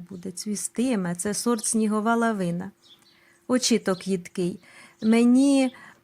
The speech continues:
радили його позбутися, і я й хотіла,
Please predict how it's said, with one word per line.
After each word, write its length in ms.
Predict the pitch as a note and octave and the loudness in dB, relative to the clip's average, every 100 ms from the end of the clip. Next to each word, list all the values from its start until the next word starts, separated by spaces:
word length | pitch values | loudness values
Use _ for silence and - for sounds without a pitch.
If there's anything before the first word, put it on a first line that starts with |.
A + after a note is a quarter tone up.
| - - - | -20 -20 -8
радили 640 | - A3+ B3 A3+ B3 B3 | 0 4 4 6 4 6
його 280 | A#3+ B3 B3 | 4 4 2
позбутися, 800 | B3 B3 A#3 E4 G4+ C#4+ - B3+ | 2 0 2 2 4 2 2 0
і 200 | - C4 | 2 4
я 120 | C#4+ | 4
й 80 | D4 | 4
хотіла, 800 | - D#4 D#4 G4 F4+ G#3+ F#3+ F#3+ | 4 0 2 2 4 4 4 0